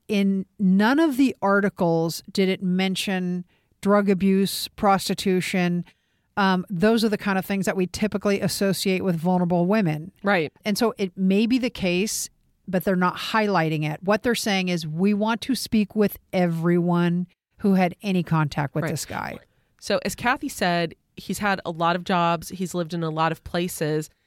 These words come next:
Speaker 2: So not only are they looking for women to come forward who may have had encounters with him, they're looking for coworkers,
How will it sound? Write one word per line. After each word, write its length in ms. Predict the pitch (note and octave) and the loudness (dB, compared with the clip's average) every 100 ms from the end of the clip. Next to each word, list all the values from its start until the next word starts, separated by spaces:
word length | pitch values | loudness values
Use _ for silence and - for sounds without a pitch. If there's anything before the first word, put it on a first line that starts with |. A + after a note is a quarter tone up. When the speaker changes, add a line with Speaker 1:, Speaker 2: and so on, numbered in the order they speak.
| _ | _
Speaker 2:
So 180 | - G#3 | -4 -2
not 220 | G3+ G3 | 2 2
only 220 | A3 D#4+ | 2 2
are 80 | D4 | 0
they 140 | G#3+ F#3+ | 0 -2
looking 320 | F3+ - F#3+ | -4 -4 -6
for 180 | - F3 | -4 -4
women 260 | F3 F#3 | -2 -4
to 60 | F#3 | -4
come 200 | - F3+ | -6 -6
forward 580 | - E3 E3+ F3+ G#3 G3+ _ _ _ | -4 -4 -2 0 -2 -4 _ _ _
who 220 | G#3 F#3 | 0 0
may 200 | E3+ F3+ | 0 -2
have 120 | F3+ | -2
had 180 | - F3 | -2 -4
encounters 520 | D#3+ - E3 E3 F#3+ | -4 -6 -8 -6 -6
with 200 | F#3+ G3+ | -6 -6
him, 300 | A3+ A#3 C4 - _ _ - | -4 -4 -4 -8 _ _ -2
they're 180 | C4+ E4+ | 0 2
looking 340 | F4+ - D4 | -2 -2 -4
for 140 | - | -4
coworkers, 840 | F3+ - F#3+ G#3 D#3 - C#3+ D3+ | -8 -4 -2 -2 -4 -6 -10 -12